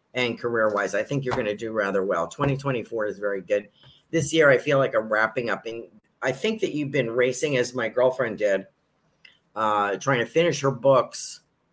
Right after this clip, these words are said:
so she could sit back a little bit and, uh, sit on her laurels a little bit. Not that you would ever stop working, but I think to be able to take a breather and do some other things. I feel like you're getting these ideas out now while you still have it in your brain. God bless you. And that's a,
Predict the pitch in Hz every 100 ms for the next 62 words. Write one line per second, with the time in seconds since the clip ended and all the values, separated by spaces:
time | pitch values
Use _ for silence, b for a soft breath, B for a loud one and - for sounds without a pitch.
0 | _ _ _ _ _ _ - 123 - 135
1 | 135 123 - - 143 - - 117 120 139
2 | 123 120 113 110 107 - 104 107 104 98
3 | - 110 107 101 98 87 98 - 139 120
4 | 117 110 110 113 113 107 90 92 101 98
5 | 95 92 - 123 117 139 117 131 127 113
6 | 104 101 110 95 170 180 170 120 110 b
7 | b b _ 135 120 110 143 135 123 117
8 | 117 107 120 117 98 123 113 110 101 107
9 | 107 104 95 92 92 78 - - 98 -
10 | 117 113 98 113 139 143 127 120 123 117
11 | 117 107 - 113 113 107 110 110 110 110
12 | 101 - 110 - 98 107 123 117 107 95
13 | 101 104 131 165 - _ _ _ _ _
14 | - 113 107 101 92 - 92 90 -